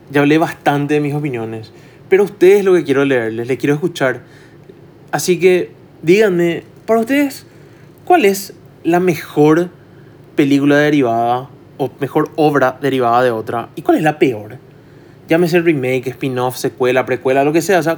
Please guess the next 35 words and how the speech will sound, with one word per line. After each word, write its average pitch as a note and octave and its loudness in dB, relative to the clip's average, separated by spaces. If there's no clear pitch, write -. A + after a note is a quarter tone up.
¿cuál C4+ 2
es A3+ -2
la A#3+ -2
mejor, F#3+ 0
cuál D#3+ 0
es F3 2
la F#3 0
peor F3+ 0
y G3+ -8
por C#3+ -2
qué? - -10
¿Verdad? C3 0
Y A3+ -4
también, G#3+ 2
bueno, E3+ 2
si - -8
quieren D3 0
hablar C#3+ 0
de B2+ 0
la B2 -2
que C3 -2
me C3 -4
gusta C3 -2
más C3+ -2
porque C3+ -4
más B2+ -4
me D3+ -2
gusta, G3 0
y C#3 0
bueno, C#3 -4
y A2 -12
punto, F#3+ -2
¿verdad? A#2+ -4
Perfecto, F#3 -4
también. F3 0